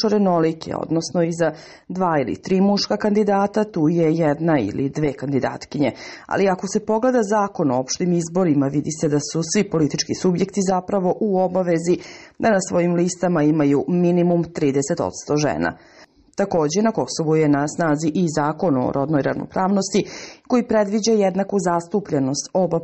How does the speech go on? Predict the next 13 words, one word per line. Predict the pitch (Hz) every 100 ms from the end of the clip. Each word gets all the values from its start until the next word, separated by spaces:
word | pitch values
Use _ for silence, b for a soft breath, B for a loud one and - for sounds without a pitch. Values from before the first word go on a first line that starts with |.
| 165
pola | 185 156 123 -
pedeset | 147 135 - -
prema | 170 143 -
pedeset, | 147 147 151 - 240 - B B B
a | 233
koji | 247 240
se | 233 226
odnosi | 208 208 214 - 208
i | 214
na | 208 208
izborne | 180 156 156 165 175 175
liste | - - -
kandidata. | 147 147 180 - - -